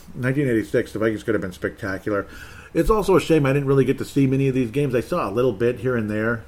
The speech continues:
during the Jerry Burns era, but I didn't become a full-time Viking fan until ninety-two, which I'm ashamed to say. At, at age forty-one, going on forty-two in July, I'm ashamed to say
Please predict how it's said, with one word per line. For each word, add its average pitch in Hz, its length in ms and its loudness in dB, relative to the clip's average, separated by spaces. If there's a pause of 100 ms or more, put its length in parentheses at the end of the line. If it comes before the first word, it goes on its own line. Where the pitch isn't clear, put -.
(100)
during 127 180 0
the 113 80 -2
Jerry 117 300 0
Burns 110 320 0
era, 110 240 2
but 113 120 0
I 117 60 2
didn't 123 200 -2
become 117 220 0
a 101 60 -2
full-time 110 560 -2
Viking 104 340 -4
fan 107 200 -4
until 101 200 -4
ninety-two, 92 580 -6
which 92 280 -6
I'm 95 340 -6
ashamed 113 460 -4
to 92 100 -4
say. 87 300 -6 (760)
At, 107 280 -4
at 117 120 -2
age 120 200 0
forty-one, 113 640 0 (140)
going 117 320 0
on 107 140 -2
forty-two 113 460 2
in 104 120 -2
July, 95 340 -4
I'm 104 200 -6
ashamed 110 380 -2
to 95 60 -6
say 87 340 -4